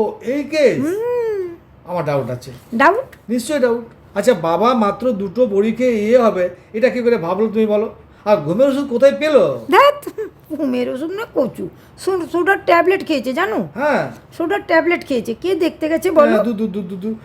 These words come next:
Speaker 1: এই বাবার এই ছেলে মানুষের কোনো মানে আছে?
Speaker 2: <laughs>
Speaker 1: সমস্ত বাড়িতে একটা রই রই পড়িয়ে দিল। পাড়া মহল উঠে গেল, জনার্দন বাবু ঘুমের ওষুধ খেয়ে মরতে গেছিল।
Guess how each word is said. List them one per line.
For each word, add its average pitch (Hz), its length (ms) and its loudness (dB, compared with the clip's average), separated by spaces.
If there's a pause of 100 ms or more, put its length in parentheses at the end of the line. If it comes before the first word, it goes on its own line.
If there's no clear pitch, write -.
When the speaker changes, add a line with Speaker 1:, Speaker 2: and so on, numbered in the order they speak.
Speaker 1:
এই 226 80 0
বাবার 180 340 0
এই 269 100 2
ছেলে 202 240 0
মানুষের 254 280 0
কোনো 254 140 2
মানে 175 300 0
আছে? 262 340 2
Speaker 2:
<laughs> 277 40 0 (1160)
Speaker 1:
সমস্ত 240 360 0
বাড়িতে 220 320 2
একটা 214 160 -2
রই 196 160 4
রই 277 200 0
পড়িয়ে 254 240 2
দিল। 247 120 0 (460)
পাড়া 240 300 0
মহল 233 280 2
উঠে 233 160 4
গেল, 262 140 4 (100)
জনার্দন 226 420 0
বাবু 262 180 0
ঘুমের 208 200 0
ওষুধ 202 180 -2
খেয়ে 277 180 -2
মরতে 202 260 -2
গেছিল। 123 240 -6